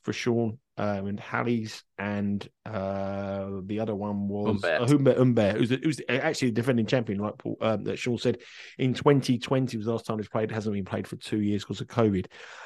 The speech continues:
Speaker 1: Uh, Sean, uh, sorry about my graphics. Are they absolutely appalling show by me? Um,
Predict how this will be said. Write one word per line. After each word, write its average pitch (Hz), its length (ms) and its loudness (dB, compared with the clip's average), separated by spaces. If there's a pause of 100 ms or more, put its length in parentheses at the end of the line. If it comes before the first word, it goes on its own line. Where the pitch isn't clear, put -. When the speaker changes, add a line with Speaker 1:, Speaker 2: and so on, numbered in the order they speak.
Speaker 1:
Uh, 139 140 6
Sean, 156 240 6 (100)
uh, - 40 2
sorry 160 380 8
about 123 220 4
my 113 140 2
graphics. 120 440 -2
Are 117 40 2
they 117 160 2
absolutely 113 520 0
appalling 110 440 0
show 101 240 0
by 104 160 0
me? 110 320 4
Um, 110 480 2